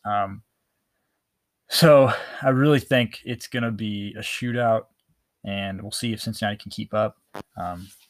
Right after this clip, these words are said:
I think I would have to lean towards the R P I in this game, um, and pick U C F. I don't know if that's the bias in me coming out,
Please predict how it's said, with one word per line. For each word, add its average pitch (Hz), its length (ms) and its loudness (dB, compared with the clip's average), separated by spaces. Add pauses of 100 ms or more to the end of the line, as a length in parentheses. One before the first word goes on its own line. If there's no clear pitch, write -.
(180)
I 127 100 2
think 127 300 -2
I 113 180 2
would 117 420 -6
have 110 200 -4
to 104 80 -12
lean 110 260 -6
towards 113 320 -10
the - 140 -14
R 110 140 -10
P 110 260 -10
I 113 180 -2
in 113 120 -4
this 117 160 -8
game, 107 500 -6 (540)
um, 95 380 -8 (280)
and 107 180 -12
pick - 300 -10
U 123 140 -2
C 104 280 -6
F. 117 400 -6 (400)
I 143 140 4
don't 123 140 2
know 107 120 2
if 104 80 -4
that's 107 180 -4
the 107 80 -8
bias 107 460 -2
in 120 80 -4
me 120 140 -2
coming 123 300 2
out, 127 280 4